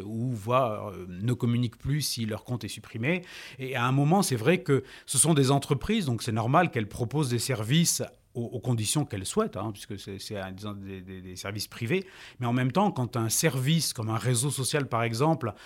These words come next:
rassemble plus d'un tiers de l'humanité, euh, c'est plus vraiment un club privé. Là, ça devient, euh, ça devient un pan entier de notre société.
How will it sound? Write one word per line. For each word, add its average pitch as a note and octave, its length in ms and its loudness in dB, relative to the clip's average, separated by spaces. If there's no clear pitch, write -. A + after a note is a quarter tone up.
rassemble B2 600 2
plus A#2+ 180 -8
d'un A2 140 0
tiers A2 240 -4
de A2 60 -2
l'humanité, G#2+ 720 0
euh, D#2+ 160 -10
c'est - 180 -6
plus - 180 -8
vraiment G#2 280 -4
un G#2 60 -6
club A2 180 -4
privé. C#3+ 420 0
Là, F#2+ 140 -4
ça G2 160 -10
devient, A2 420 -2
euh, G2 180 -4
ça G2+ 180 -8
devient G2+ 320 -4
un A2 320 -2
pan D3+ 200 6
entier E3 280 0
de C3 40 -2
notre B2 240 -4
société. E3 600 -2